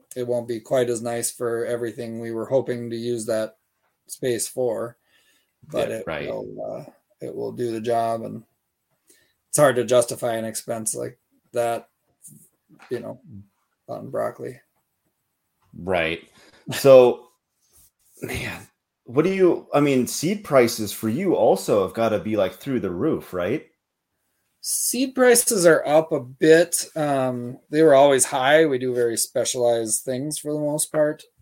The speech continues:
Speaker 1: And it's a really small, you know, I think, you know, if you're doing thousands of acres of grains, your seed price relative per acre relative to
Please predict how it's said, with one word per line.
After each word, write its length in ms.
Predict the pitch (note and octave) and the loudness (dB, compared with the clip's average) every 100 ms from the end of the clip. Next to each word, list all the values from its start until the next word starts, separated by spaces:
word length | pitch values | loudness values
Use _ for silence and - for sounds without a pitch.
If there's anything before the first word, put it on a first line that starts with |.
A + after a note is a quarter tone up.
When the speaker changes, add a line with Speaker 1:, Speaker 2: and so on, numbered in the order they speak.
| _ | _
Speaker 1:
And 720 | C#3 B2 A#2+ A#2 A#2+ A2+ A2 - - _ _ _ _ _ | -8 -6 -6 -8 -10 -12 -16 -20 -20 _ _ _ _ _
it's 360 | - C3 - - | -12 -4 0 0
a 180 | B2+ A#2+ | 0 -6
really 460 | C3 D3+ D#3+ C#3 | -2 2 2 2
small, 800 | A#2+ - C#3+ C3+ C3 B2+ B2 A#2+ | 0 -2 -2 -2 0 0 -2 -6
you 140 | C#3 C3 | -6 -6
know, 340 | A#2 A2+ A2 _ _ _ _ _ _ _ _ _ _ _ _ _ _ _ C3+ | -6 -8 -12 _ _ _ _ _ _ _ _ _ _ _ _ _ _ _ -12
I 60 | |
think, 320 | - C#3 B2+ _ _ _ _ _ _ _ - - - _ - | -8 -8 -8 _ _ _ _ _ _ _ -18 -16 -16 _ -8
you 160 | C3+ | -6
know, 140 | A#2+ A2 | -6 -8
if 80 | D3 | -6
you're 100 | C#3+ | -2
doing 580 | C#3 B2+ A#2+ A#2 A#2+ - _ _ _ _ - | 0 0 -2 -8 -14 -18 _ _ _ _ -6
thousands 460 | C#3 C3 B2+ A#2+ | -2 -2 -2 -6
of 80 | A#2+ | -6
acres 440 | B2 B2 B2 A2+ | -6 -6 -8 -8
of 340 | A#2 A#2 G2+ A#2+ | -10 -14 -16 -6
grains, 600 | C3 D3+ C3 A#2+ A#2+ A#2 | -2 -2 -2 -6 -8 -8
your 200 | A#2 A2+ | -8 -6
seed 400 | A2 - D#3 C3 | -6 -4 -2 -2
price 380 | B2 A#2+ A#2 A2 | 0 0 0 -2
relative 1080 | A#2+ A#2+ A#2 - _ _ - C#3+ A#2+ A2+ C3+ E3 _ _ _ | 0 0 -2 -8 _ _ -12 -6 -6 -8 -16 -20 _ _ _
per 220 | C#3 B2 | -4 -2
acre 400 | B2 B2 B2 A#2+ | -2 -4 -2 0
relative 580 | A#2+ A#2+ A#2 C3+ A#2 A2 | 2 2 0 -4 -8 -8
to 360 | A#2+ A#2 A2+ | -6 -6 -8